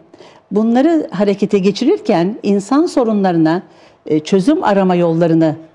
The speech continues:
e, yollarının peşinde koşarken ne yapacağız? Sadece alan bilgisi veya nesne tür-, nesnel bir bilgi de değil.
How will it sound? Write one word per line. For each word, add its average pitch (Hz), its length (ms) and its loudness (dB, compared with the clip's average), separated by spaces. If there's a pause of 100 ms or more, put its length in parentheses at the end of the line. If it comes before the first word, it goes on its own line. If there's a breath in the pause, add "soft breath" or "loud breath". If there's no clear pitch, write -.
(220)
e, 156 60 -4
yollarının 175 1000 0
peşinde 175 440 -2
koşarken 233 720 -2 (340 loud breath)
ne 226 80 -2
yapacağız? 220 500 0
Sadece 233 640 0 (320 loud breath)
alan 233 400 2
bilgisi 202 380 -2
veya 208 260 0
nesne 208 500 -2
tür-, 190 300 -6
nesnel 226 560 -4
bir 208 120 -4
bilgi 214 320 -4
de 208 200 0
değil. 151 260 -4